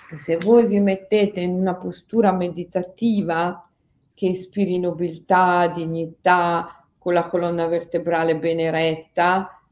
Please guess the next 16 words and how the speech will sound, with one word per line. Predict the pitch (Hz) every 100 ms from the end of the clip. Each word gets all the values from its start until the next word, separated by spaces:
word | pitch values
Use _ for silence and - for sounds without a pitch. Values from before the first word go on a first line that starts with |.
| _ _ _ _
io | - - - - - _ - 196 170
vi | 196 202
guido | 185 196 185 175
in | 185
questa | 175 196 196 -
meditazione | 175 175 170 175 - 175 175 - 180 170 151 147 143 143 - - _ _ _ _ _ _ _ _ _ _ _
che | -
ha | 196
a | 196
che | 196
fare | 190 190 180 185 185
con | 175
i | 170
nostri | 170 175 - 175
avi | 156 156 165
nomadi. | 165 151 147 147 147 147 143 139